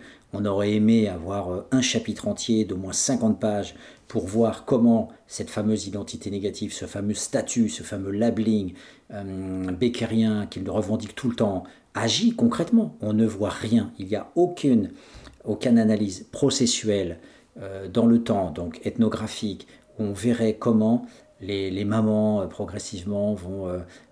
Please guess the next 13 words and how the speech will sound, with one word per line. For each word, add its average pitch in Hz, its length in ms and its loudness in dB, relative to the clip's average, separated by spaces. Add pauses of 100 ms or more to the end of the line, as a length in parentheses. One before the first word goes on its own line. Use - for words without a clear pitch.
euh, 90 200 -14 (520)
euh, 104 480 -12 (160)
prendre, 113 400 0
euh, 98 180 -6 (600)
le, 98 320 -4
le 92 160 -4
discours 104 640 -4
des 101 320 -2
travailleurs 92 380 -6
sociaux, 98 560 -2
vont 92 240 -6 (160)
s'appliquer 107 720 -2
à, 90 220 -6